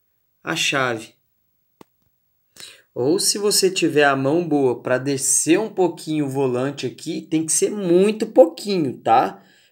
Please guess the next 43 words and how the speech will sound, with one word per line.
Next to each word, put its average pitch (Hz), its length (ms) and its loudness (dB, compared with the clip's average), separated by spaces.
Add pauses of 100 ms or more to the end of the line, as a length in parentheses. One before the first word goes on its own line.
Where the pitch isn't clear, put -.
Porque 135 280 -6
senão 135 260 -2
corre 151 300 2
o 156 40 4
risco 147 320 -2
de 160 80 -6
você 170 320 2
pegar 143 560 4
aqui 135 320 -6
no, 165 720 0 (920)
no - 120 -14
castelo 135 460 0
da 175 140 2
máquina. 131 580 0 (460)
Então, 120 320 -8
se - 100 -8
você 135 260 0
for 151 140 -2
descer 147 400 0
mais 160 420 0
uma 214 200 -8
pitadinha 160 680 0
só, 127 340 0
pra 120 200 -12
tirar 131 380 0
só 170 340 2
mais 185 180 4
um 170 140 -2
pouquinho, 160 720 -2 (480)
muito 135 300 -6
cuidado 135 500 2
pra 151 120 2
não 160 120 2
relar 156 320 4
a 160 60 2
fresa 131 440 2
no 151 100 -2
mordente 165 600 0
da 185 140 0
máquina, 139 340 -2
senão 113 220 -8
você 123 120 -8
danifica. 147 720 -4